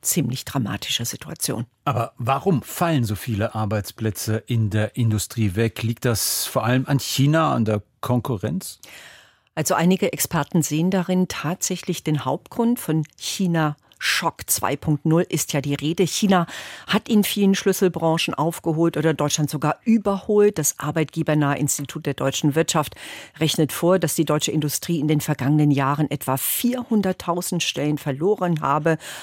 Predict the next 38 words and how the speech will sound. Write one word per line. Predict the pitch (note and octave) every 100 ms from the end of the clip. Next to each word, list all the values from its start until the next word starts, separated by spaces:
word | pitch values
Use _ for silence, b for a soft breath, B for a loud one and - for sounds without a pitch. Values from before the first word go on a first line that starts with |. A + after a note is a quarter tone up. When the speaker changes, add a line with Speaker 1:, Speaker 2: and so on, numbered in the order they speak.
| B
Speaker 1:
auch | C#3+ G3 -
weil | F3
China | - G3 E3+
mit | D#3 D3+
unlauteren | - E3 D3 D3 D3+ D3
Mitteln | C#3+ - D3+ C#3+
spiele, | - - D3+ C#3+ D3+ C#3+
seine | C#3+ B2+
eigene | - C#3 C#3
Industrie | C3 C3+ C3 - - C3+ B B B -
hochsubventioniere. | - E3 - D3 D3 C#3 - C#3 D3 E3
Darum | D3+ C3 C#3
geht | -
es | D3+ C#3+
ja | C#3+
auch | A#2+
gerade | C3+ C3 C3 F#3+ - B B B
in | -
den | F3+ E3+ E3
Handelsgesprächen | E3 E3 - D3+ - - C#3+ D3+
zwischen | C#3 C#3 C#3+
Peking | C#3 D3+ D3+ D3
und | D#3
Brüssel. | - D#3 C#3+ C#3+
Enzo | - F#3+ A3 F#3
Weber | A#3 F#3+ C#3+ B2+
vom | - C#3+
Institut | D3 - - F3+
für | - D#3
Arbeitsmarkt | D3 D#3+ - E3+ D3+ - B B B
und | E3+ D3+
Berufsforschung | D#3+ A3+ C#4 - D#3 C#3+ D3 F3 D#3+ - -
lässt | C#3+ F#3 B3 -
das | F#3 C#3 -
aber | C#3+ C#3+
nicht | C#3+ D#3 F#3+ - -
so | F#3
stehen. | - -